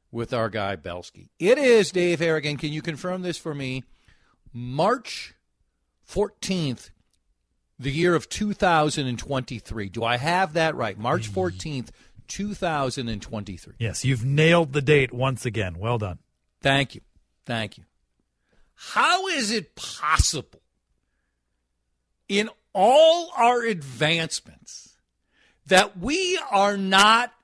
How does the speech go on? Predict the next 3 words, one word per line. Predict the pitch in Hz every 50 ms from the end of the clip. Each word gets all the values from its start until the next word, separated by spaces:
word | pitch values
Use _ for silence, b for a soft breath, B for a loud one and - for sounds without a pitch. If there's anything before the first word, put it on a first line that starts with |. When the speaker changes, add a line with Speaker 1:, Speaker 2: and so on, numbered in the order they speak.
| _ _ _
Speaker 1:
better | - 139 120 113 107 - 185 185 196 202 160 135 101 - _ _ _ _ _ _ _ _ _ _ _ _ _ _ _ _ _ _ _ _ _ _ _ -
with | 151 185 196 -
potholes? | - - 180 170 156 135 - 82 - - - - _